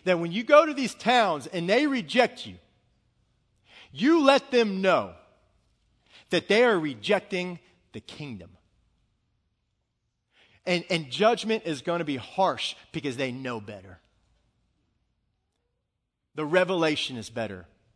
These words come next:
And yet in the rejection, they will be rejected. So it's harsh stuff. And, and as I was reading that this week, I was reminded of a couple things. One, just the,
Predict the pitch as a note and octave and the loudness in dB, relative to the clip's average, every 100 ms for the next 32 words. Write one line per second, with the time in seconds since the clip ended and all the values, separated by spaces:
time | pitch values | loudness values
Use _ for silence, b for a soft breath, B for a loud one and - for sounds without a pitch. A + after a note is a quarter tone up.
0 | _ _ _ _ _ _ _ _ _ D3+ | _ _ _ _ _ _ _ _ _ -10
1 | B2+ D3 D3 A#2 E3 F3 F#3 F#3+ F3+ D#3+ | -8 -4 -4 -4 -6 -6 -6 -6 -8 -8
2 | B2 A#2 - - F#2 F2+ _ _ _ _ | -8 -8 -10 -14 -16 -20 _ _ _ _
3 | _ _ - C3 C3+ C#3 B2+ A#2+ A2+ G#2+ | _ _ -10 -6 -4 -4 -8 -8 -10 -10
4 | G2 E2+ _ C2+ _ _ _ _ _ _ | -14 -18 _ _ _ _ _ _ _ _
5 | _ _ _ _ _ _ _ _ _ _ | _ _ _ _ _ _ _ _ _ _
6 | _ _ _ _ - C#3+ - D#3 F3+ E3+ | _ _ _ _ -16 -16 -10 -6 -4 -6
7 | - - A#3 - _ _ _ _ _ _ | -10 -8 -8 -10 _ _ _ _ _ _
8 | _ _ _ _ _ _ _ E3+ E3+ F3+ | _ _ _ _ _ _ _ -8 -6 -2
9 | F#3+ G3+ G3+ D3 G3 B3+ G#3 E3+ F3+ - | 0 2 0 0 -4 -4 -2 -2 -4 -6
10 | F#3 F#3 E3+ E3 D#3+ F#3 G#3+ F#3 D#3 C#3 | -4 -2 -4 -4 -4 -2 0 -2 -4 -4
11 | F#3+ F#3 D#3+ - B - G#3 E3 C#3+ G3 | -4 -4 -8 -10 B -4 -2 -2 -4 0
12 | B3 F#3 F#3+ - G3 D3 | 0 0 -6 -4 -2 -2